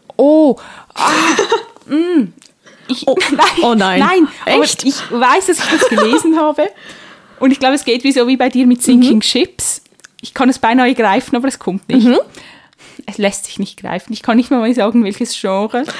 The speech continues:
Speaker 2: Ich grinse hier gerade.
Speaker 1: <laughs> Das, ich kenn diesen Einstieg.
Speaker 2: Also ich bin mir sicher, wenn ich dir, wenn ich dir den dritten Satz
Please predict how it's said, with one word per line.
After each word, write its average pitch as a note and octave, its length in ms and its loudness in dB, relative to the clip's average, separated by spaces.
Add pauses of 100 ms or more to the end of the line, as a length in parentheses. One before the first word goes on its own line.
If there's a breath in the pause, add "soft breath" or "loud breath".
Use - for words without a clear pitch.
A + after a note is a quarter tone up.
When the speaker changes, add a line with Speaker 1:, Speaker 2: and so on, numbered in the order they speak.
Speaker 2:
Ich - 260 -2
grinse C4 560 2
hier A3+ 260 2
gerade. G#3+ 520 2 (180)
Speaker 1:
<laughs> B4 160 -8
Das, - 220 -8
ich - 180 -20
kenn F4+ 260 -8
diesen - 260 -10
Einstieg. - 840 -10 (340 loud breath)
Speaker 2:
Also B3 200 2
ich - 220 0
bin D4 140 2
mir D#4+ 140 4
sicher, D4+ 380 2
wenn C4+ 160 2
ich C4+ 220 -2
dir, A#3 640 2 (440)
wenn A#3+ 200 2
ich A#3+ 120 0
dir B3+ 100 2
den A3+ 240 4
dritten C#4+ 400 0
Satz - 460 -2